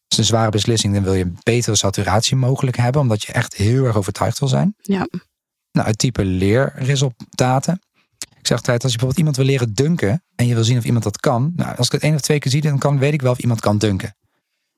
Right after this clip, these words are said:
Speaker 1: Wil ik dat iemand kan pasen bij basketbal? Ja, dan zijn er zoveel situaties. Dan wil ik waarschijnlijk veel meer datapunten hebben om te zien of hij in al die verschillende situaties dat wel kan. Dus dan heb je al meer datapunten nodig waarschijnlijk.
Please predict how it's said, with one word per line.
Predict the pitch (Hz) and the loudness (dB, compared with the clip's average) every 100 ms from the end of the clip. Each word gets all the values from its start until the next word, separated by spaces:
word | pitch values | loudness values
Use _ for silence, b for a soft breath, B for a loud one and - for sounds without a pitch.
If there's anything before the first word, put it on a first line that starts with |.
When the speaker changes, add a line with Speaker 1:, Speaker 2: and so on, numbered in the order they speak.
| _ | _
Speaker 1:
Wil | - 117 110 | -2 0 2
ik | 107 - | 0 -2
dat | 107 | -2
iemand | 113 104 104 | 0 0 0
kan | 98 95 - | 0 -2 0
pasen | 151 190 101 95 127 | 0 0 0 -2 -2
bij | 107 | 0
basketbal? | 90 92 - 85 85 110 147 | 0 2 0 -2 0 0 -2
Ja, | _ - 117 | _ -6 -2
dan | 120 131 | 2 2
zijn | 143 | 2
er | 160 | 2
zoveel | 202 285 202 | 2 2 2
situaties. | 175 185 170 185 214 - 113 | 2 0 0 0 2 0 0
Dan | 151 | 0
wil | 147 | 0
ik | 151 | 0
waarschijnlijk | 147 - 143 139 | 0 2 0 0
veel | - 202 | 0 2
meer | 190 135 | 2 2
datapunten | 156 185 135 123 113 110 | 2 0 -2 0 0 2
hebben | 110 143 | 2 2
om | 156 | 0
te | |
zien | - | 0
of | 147 | 0
hij | - | 0
in | 135 | 0
al | 180 | 2
die | 170 | 2
verschillende | 131 135 - 202 190 135 | 2 0 2 2 4 2
situaties | - 135 127 120 - | 0 0 2 0 0
dat | 110 | 0
wel | 101 95 | 2 0
kan. | 85 110 | 2 0
Dus | 101 135 | 0 0
dan | 143 | 0
heb | 160 | 2
je | |
al | 127 | 2
meer | 131 143 | 2 2
datapunten | 135 139 131 120 101 | 0 0 -2 -2 0
nodig | 113 120 - | 2 0 -2
waarschijnlijk. | 110 - - 107 | -8 -6 -6 -8